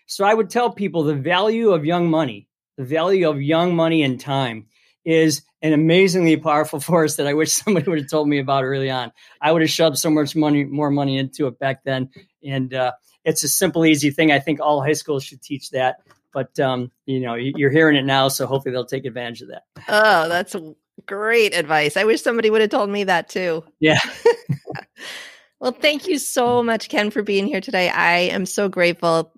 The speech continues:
Speaker 2: So much value in this conversation, so much wisdom and advice and insight. And I love the work that you're doing, and I love that you're getting the message out and encouraging young people to find the path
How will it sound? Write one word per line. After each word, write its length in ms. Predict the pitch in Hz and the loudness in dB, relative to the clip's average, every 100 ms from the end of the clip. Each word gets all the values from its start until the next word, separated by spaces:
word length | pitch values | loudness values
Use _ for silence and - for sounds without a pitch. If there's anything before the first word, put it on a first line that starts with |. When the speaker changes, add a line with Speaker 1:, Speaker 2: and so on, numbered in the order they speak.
| - | -14
Speaker 2:
So 260 | - 233 | -2 0
much 220 | 220 208 | 2 0
value 360 | 233 180 175 175 | 2 2 4 2
in 100 | 175 | 0
this 120 | 170 | -4
conversation, 840 | - 180 175 175 175 165 - 170 170 | -4 -2 -2 -2 -2 -2 -4 -8 -8
so 260 | - 190 | -8 -6
much 460 | 185 175 175 - - - - | -4 -6 -8 -14 -18 -20 -20
wisdom 720 | 110 - 196 196 208 196 190 | -20 -2 0 2 4 2 2
and 80 | 160 | 0
advice 480 | 160 175 180 185 - | 0 2 2 2 -2
and 100 | 165 | -8
insight. 600 | 175 175 175 170 170 165 | -6 -4 0 0 2 0
And 260 | 156 156 - - - _ - | -2 -6 -12 -20 -20 _ -4
I 140 | 180 | -2
love 320 | 180 196 202 202 | 0 2 2 2
the 80 | |
work 240 | 196 185 175 | 2 2 0
that 60 | |
you're 120 | 185 190 | -2 0
doing, 400 | 190 185 180 175 | 0 2 2 2
and 80 | |
I 80 | 165 | 0
love 280 | 165 175 175 | 0 0 0
that 60 | 185 | -2
you're 120 | 185 | -2
getting 260 | 170 175 | -2 -2
the 80 | 170 | -2
message 340 | 170 170 190 180 | -4 -2 -2 0
out 200 | 170 170 | 2 2
and 80 | |
encouraging 560 | 165 160 175 175 175 170 | -4 -2 0 0 0 -2
young 220 | 165 170 | -2 -2
people 360 | - 170 - 165 | -2 -4 -2 -4
to 240 | - 170 | -2 -6
find 340 | - 180 202 202 | 0 0 2 2
the 60 | |
path 240 | 196 190 | 2 0